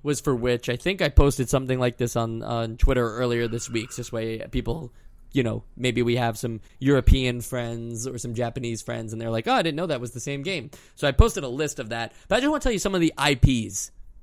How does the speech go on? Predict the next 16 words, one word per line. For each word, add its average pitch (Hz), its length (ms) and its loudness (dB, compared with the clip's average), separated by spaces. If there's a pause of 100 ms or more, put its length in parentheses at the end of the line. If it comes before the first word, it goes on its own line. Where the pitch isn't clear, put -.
that 135 160 0
were 127 120 -2
involved, 120 480 -2
or, 233 300 -2
or 285 240 6
all 302 120 6
of 240 80 0
the 180 120 0
I 139 40 0
Ps, 120 280 -4
in 120 80 -10
fact. 107 360 -10 (440)
You 165 80 -2
have 117 120 -2
Bugs 226 240 8
Bunny, 180 340 2